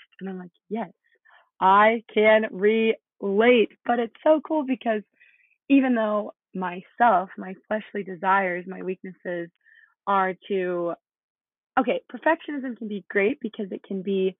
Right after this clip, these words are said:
um, really a driver of me wanting to do my best and a driver of me giving my all to everything that I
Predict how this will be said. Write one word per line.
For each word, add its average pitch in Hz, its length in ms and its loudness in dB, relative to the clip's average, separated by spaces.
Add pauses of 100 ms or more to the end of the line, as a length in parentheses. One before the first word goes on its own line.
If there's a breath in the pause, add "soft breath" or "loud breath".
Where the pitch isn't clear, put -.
(1000)
um, 180 580 -2 (560)
really 202 520 -2
a 202 200 -6
driver 190 840 -2
of 175 360 -2 (180)
me 185 180 -6
wanting 185 240 -8
to - 120 -20
do 190 120 -6
my 170 260 -10
best 254 300 0 (580 loud breath)
and 208 140 -2
a 202 80 0
driver 190 500 -2
of 180 340 4 (120)
me 190 220 -6
giving 190 240 -2
my 175 160 -8
all 175 260 -6
to - 180 -14
everything 180 360 -12
that 180 140 -8
I 170 180 -10